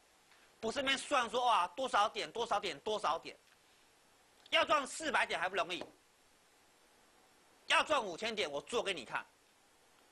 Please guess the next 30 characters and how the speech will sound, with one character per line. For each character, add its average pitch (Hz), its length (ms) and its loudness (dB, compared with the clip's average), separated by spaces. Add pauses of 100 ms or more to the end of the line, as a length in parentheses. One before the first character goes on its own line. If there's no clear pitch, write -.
不 214 60 -2
要 240 100 4
用 247 160 0
演 117 220 -8
的， 110 80 -12
我 120 80 -10 (100)
做 247 160 0
给 175 100 -2
你 143 140 -8
看， - 160 -12 (1120)
只 233 100 -4
是 269 60 -2
怕 320 140 2
你 208 100 -2
不 254 100 -12
敢 208 180 0
做 226 260 0
而 208 80 0
已 170 100 -8
啊。 123 240 -4 (1500)
像 320 220 2
我 254 40 0
们 208 140 -4
昨 226 220 -2
天 247 180 0
上 247 260 0
个 196 60 -6
礼 143 160 -8
拜 208 260 0
五， 120 140 -14